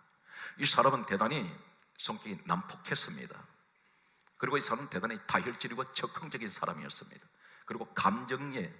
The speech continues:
절제를 하지 못하는 사람이었습니다. 자신이 감정 절제가 되지 않았습니다. 주님께서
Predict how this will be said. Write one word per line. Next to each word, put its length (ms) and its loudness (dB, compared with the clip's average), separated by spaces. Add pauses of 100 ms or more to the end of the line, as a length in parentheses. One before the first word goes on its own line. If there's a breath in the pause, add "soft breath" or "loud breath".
(340)
절제를 360 0
하지 140 -2
못하는 380 -6
사람이었습니다. 640 -6 (600)
자신이 300 2
감정 280 2
절제가 340 0
되지 180 0
않았습니다. 480 -2 (1900 loud breath)
주님께서 720 2